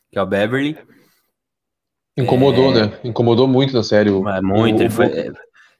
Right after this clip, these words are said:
Speaker 1: ele foi mega mal nos arremessos de quadra, né? Mas ele nunca se escondeu do jogo, né? Assim, por mais co-, que ele tivesse fazendo trinta, tivesse trinta por cento nos arremessos de quadra, quarenta por cento dos arremessos de quadra,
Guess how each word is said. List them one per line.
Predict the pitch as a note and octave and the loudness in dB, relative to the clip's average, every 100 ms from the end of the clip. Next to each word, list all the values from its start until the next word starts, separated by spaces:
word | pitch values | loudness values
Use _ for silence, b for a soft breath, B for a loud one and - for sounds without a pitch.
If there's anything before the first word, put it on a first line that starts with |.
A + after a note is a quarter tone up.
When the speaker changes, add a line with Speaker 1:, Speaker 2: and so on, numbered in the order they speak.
| - | -8
Speaker 1:
ele | F#2+ | -6
foi | - A2+ | -2 0
mega | A2+ G2+ A#2 B2 | 2 0 0 0
mal | G2 G2+ | 0 -2
nos | F#2+ | -4
arremessos | F#2+ F#2+ F#2+ F#2 | -8 -6 -8 -10
de | G2 | -14
quadra, | F#2 F#2 E2 E2+ | -4 -4 -4 -10
né? | E2+ | -10
Mas | F#2 G#2 A2 | -6 -4 -2
ele | A#2 C3 | 0 0
nunca | C3 C3 D3+ E3+ | 2 2 2 0
se | - | -2
escondeu | - E3+ D3+ C#3+ | -6 -2 0 2
do | C#3+ | 0
jogo, | G#2+ G2+ F2 F2+ | -2 -4 -6 -8
né? | F#2 A#2+ b b b b b b b _ | -12 -14 b b b b b b b _
Assim, | G#2 - A2+ G2+ F2+ _ | -10 -6 -6 -6 -8 _
por | G#2 | -6
mais | G#2+ B2 | -4 -4
co-, | - B2 B B | -8 -16 B B
que | - | -6
ele | A2 | -6
tivesse | G#2+ G#2+ A2 A2 | -6 -2 -2 -2
fazendo | A#2 A2 G#2+ G#2 | -4 -2 -4 -4
trinta, | A#2+ B2+ C#3+ D3 | -2 -4 -2 -4
tivesse | - A2 G#2+ - | -4 -4 -4 -4
trinta | - C3 D3 | -6 -4 -4
por | A#2+ | -8
cento | A#2+ B2 B2 B2 | -6 -2 -2 -4
nos | A2+ G#2+ | -4 -2
arremessos | A2+ A2 A2 G#2+ | 0 0 -2 -4
de | |
quadra, | G#2+ G#2+ A2 A2+ G#2 G2 | -2 0 2 2 2 -2
quarenta | F#2+ G#2 B2 | -4 -6 -6
por | B2+ | -10
cento | - A2+ | -10 -8
dos | G#2+ | -6
arremessos | G#2+ G#2+ G2+ | -6 -8 -10
de | |
quadra, | - A2+ B2 A#2 | -4 -2 0 -2